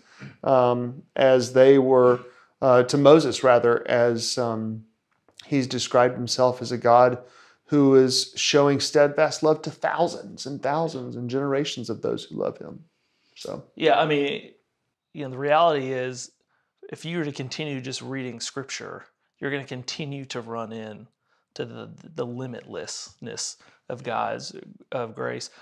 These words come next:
Speaker 2: Uh, to close out, what, what have you found, or maybe what would you tell someone, uh, is maybe one of the greatest joys of there not being a limit to God's grace?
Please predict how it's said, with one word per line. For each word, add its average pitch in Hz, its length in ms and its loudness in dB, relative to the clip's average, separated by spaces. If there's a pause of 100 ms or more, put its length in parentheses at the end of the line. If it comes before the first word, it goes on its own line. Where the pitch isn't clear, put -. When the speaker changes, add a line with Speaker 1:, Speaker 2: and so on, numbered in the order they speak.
(180)
Speaker 2:
Uh, 147 540 0
to 165 160 -12
close 196 320 0
out, 147 340 2
what, 196 400 0 (1300)
what 196 200 0
have 156 140 0
you 175 160 -2
found, 139 760 -2
or 139 100 -6
maybe 143 240 -6
what 139 220 -2
would 139 140 -8
you 143 120 -10
tell 143 260 0
someone, 127 580 -10 (400)
uh, 143 60 -4
is 143 300 -6
maybe 160 280 -4
one 151 200 -4
of 131 80 -8
the 131 260 -6
greatest 143 540 -6
joys 127 960 -6 (300)
of 135 140 -6
there 131 120 -4
not 139 540 -2
being 127 380 -12
a 120 100 -10
limit 113 580 -12 (220)
to 131 140 -12
God's 92 340 -12
grace? - 540 -16